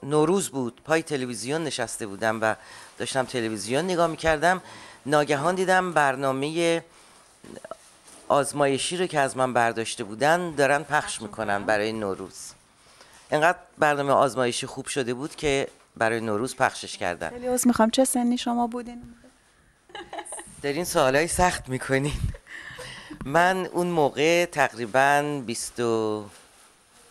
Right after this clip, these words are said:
Speaker 1: شش سالم بود. وقتی که صدامو از تلویزیون شنیدم، بلافاصله به من زنگ زدن، گفتن که،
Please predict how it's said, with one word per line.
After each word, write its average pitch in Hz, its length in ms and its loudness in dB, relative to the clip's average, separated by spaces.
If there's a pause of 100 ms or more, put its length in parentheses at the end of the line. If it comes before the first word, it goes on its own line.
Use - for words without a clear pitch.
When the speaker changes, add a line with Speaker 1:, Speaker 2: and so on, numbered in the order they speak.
(120)
Speaker 1:
شش - 260 -4
سالم 65 320 -2
بود. - 320 -14 (2250)
وقتی 175 260 0
که 208 100 -2
صدامو 156 360 2
از 143 160 2
تلویزیون 131 540 0
شنیدم، 139 800 0 (420)
بلافاصله 135 580 0
به 123 100 0
من 123 200 0
زنگ 120 280 0
زدن، 117 380 -2
گفتن 104 340 -6
که، 110 340 -4